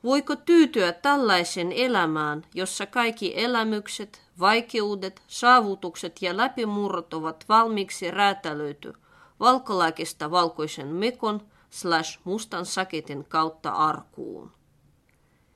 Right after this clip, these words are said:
Ihminen on kuitenkin jalo ja hitaasti kehittyvä materiaali.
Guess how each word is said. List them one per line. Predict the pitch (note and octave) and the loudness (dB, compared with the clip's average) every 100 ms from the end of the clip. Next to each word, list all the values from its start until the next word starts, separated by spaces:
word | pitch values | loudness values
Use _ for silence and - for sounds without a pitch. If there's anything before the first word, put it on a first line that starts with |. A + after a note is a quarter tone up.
| _ _ - | _ _ -8
Ihminen | D#4+ D#4 A#3+ G3+ F3 | -6 0 2 2 2
on | F3 | 0
kuitenkin | F3 A#3+ C#4 C#4 F#3 F#3 E3+ E3 F3 | -4 -4 -2 -2 -4 -4 -6 -4 2
jalo | A#3 G#3+ D#3 - _ - | 2 2 -2 -6 _ -4
ja | F3 F3 | -4 -2
hitaasti | C#4 - F3 E3 - E3 | -6 -2 -2 -2 -6 -6
kehittyvä | A3 A3 F#3 - E3 D#3 | -4 -6 -8 -6 -4 -2
materiaali. | D#3+ F3+ F3+ D#3+ C3 F2+ D#2 - | -2 -2 -4 -10 -10 -12 -14 -16